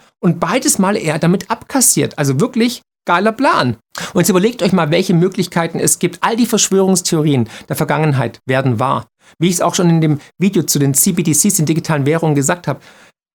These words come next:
diese E-Z-B-Wallet oder jetzt auch das, die WorldCoin I D, die World I D,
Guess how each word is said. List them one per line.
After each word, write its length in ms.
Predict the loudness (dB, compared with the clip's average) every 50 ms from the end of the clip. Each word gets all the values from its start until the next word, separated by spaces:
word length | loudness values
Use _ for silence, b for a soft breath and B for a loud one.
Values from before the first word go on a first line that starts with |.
| _ -6
diese 340 | -4 0 2 2 2 0 -2 _ _ -8
E-Z-B-Wallet 800 | -6 -2 -2 -2 -2 -2 -4 -4 -2 0 0 0 0 -2 -6 -6 _
oder 200 | -2 0 0 2
jetzt 240 | 2 0 0 -2 -2
auch 160 | -4 -4 -4
das, 360 | -6 -10 -4 -2 -2 -2 -2 _ -6
die 180 | -2 0 0
WorldCoin 520 | 2 2 0 -2 -4 -6 -4 -2 -2 -2 -2
I 140 | -2 -2 -4
D, 300 | -2 -2 -2 0 0 -2 -4 _ _ _ -4
die 140 | -2 0 2
World 260 | 2 2 0 -2 -4
I 100 | -4 -4
D, 200 | -2 -2 -2 -4